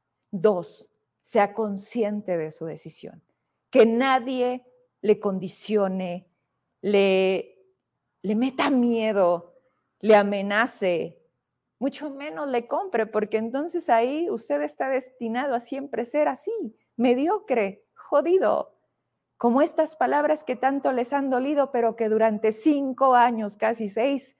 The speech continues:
desde el primer momento se las dije y hoy lo sigo sosteniendo.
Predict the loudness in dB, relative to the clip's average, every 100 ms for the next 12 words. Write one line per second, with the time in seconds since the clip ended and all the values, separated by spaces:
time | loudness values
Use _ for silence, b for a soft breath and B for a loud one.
0 | _ _ _ _ 4 4 6 2 2 0
1 | 2 2 2 0 0 -2 -2 -2 -2 -2
2 | 0 -2 0 0 -2 -4 _ _ _ _
3 | _ _ _ 0 4 8 8 6 0 -4
4 | -4 -4 -6 -8 -10 -10 -8 -10 -12 -16